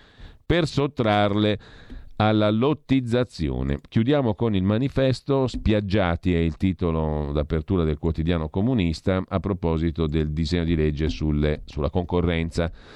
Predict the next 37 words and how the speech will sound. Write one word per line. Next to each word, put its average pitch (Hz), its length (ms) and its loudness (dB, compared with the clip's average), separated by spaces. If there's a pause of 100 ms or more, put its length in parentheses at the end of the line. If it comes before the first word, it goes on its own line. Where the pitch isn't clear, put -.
(260)
Il 85 160 2
governo 95 500 0
vara 90 320 2
il 80 80 0
disegno 82 260 0
di 123 100 0
legge 107 260 2
ma 90 140 2
rinvia 87 600 2
i 82 120 -2
provvedimenti 82 760 0
che 78 140 -2
dividono 67 580 0 (140)
la 90 160 2
maggioranza. 76 600 -2
Tra 98 140 -2
questi 107 340 0
le 95 140 2
regole 120 440 2
sulle 95 240 2
concessioni 98 600 0
degli 85 280 0
stabilimenti 87 760 0
balneari 80 760 0
e 73 40 -2
per 73 220 -2
gli 73 80 -2
ambulanti. 69 680 -4
Niente 104 460 0
stretta 95 540 -2
alle 78 140 0
compagnie 80 480 0
telefoniche. 78 680 -2
Sull'ampliamento 104 600 -2
delle 85 180 2
licenze 82 500 0
protestano 71 640 -2